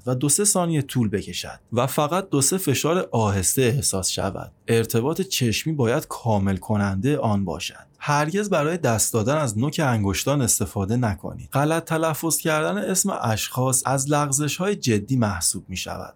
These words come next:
با نام بردن رئیس و همکارتان با عنوان‌های آقا یا خانم فلانی به آنها احترام بگذارید. بهتر است در محیط کار خانم‌ها را به عنوان خانم و با نام خانوادگی خودشان خطاب کنید.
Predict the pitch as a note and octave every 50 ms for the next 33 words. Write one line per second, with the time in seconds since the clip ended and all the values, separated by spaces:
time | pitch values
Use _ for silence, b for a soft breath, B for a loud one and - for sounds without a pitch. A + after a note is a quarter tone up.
0 | _ - B2+ C3 C3+ C3 C3+ C3+ C#3 C#3 C#3 C#3 C#3+ C#3+ C#3+ D#3+ E3+ F#3+ G3 F#3
1 | D3+ C3 A2+ A#2 C#3+ D#3 - - D#3+ C3 A2+ A2 A2 G#2+ G2+ G2+ - C3+ D#3 E3+
2 | E3+ D3+ - - C3+ B2 B2 A#2+ A#2+ A#2 A#2 A#2+ A#2+ B2+ - - C3+ C3+ C3+ C3
3 | B2 C3+ C3+ C3+ C3 B2 C#3+ E3+ F#3 G3 - - - - A2+ G#2 G2+ G2+ G2 A#2+
4 | C#3 C#3+ C#3 C3 A#2+ A#2+ - - - A2+ A2 A2+ C#3+ F3+ F#3+ E3+ - - - A#2
5 | G#2+ G2+ G2 G2 G2 F#2+ G2 G#2+ A#2 B2 A#2+ A2 B2 A#2 - A#2 A2+ A2+ A#2 B2
6 | B2 - - A#2 G2+ F#2+ F2+ - G#2+ G2 G2+ G#2+ A2 A2 G2+ G2 F2 F2+ F#2 F2+
7 | F#2 F#2 F2+ F2+ - - - - C#3 C#3+ C3+ B2+ E3+ F3+ F#3+ F#3 - D3+ B2+ A#2
8 | A#2+ A#2 A#2 A#2 A#2 A#2 - B2+ A2+ - - D3+ D#3+ E3 - - - B2+ A#2+ A#2+
9 | B2 B2+ B2+ B2 C#3+ E3+ F#3 E3+ D3+ B2+ A#2 G#2+ G#2 G#2+ C3 D3+ F#3 E3+ - -
10 | - - G#2+ G2+ G2 G2+ G#2+ A#2 B2 B2 B2 B2 - A2+ A#2 A#2 B2+ C3 C3+ C#3
11 | D3 E3 F#3+ G#3+ F#3 - - B2 A2 G#2 G#2 G#2 G2 G2 G2 F#2+ G2 G2 F#2+ B2+
12 | D3+ D3+ D3 - C3+ A#2+ A2+ G#2 - - G2+ F#2+ - - - F2 - - G2 F2+
13 | - _ - F#2 F2+ F2 - -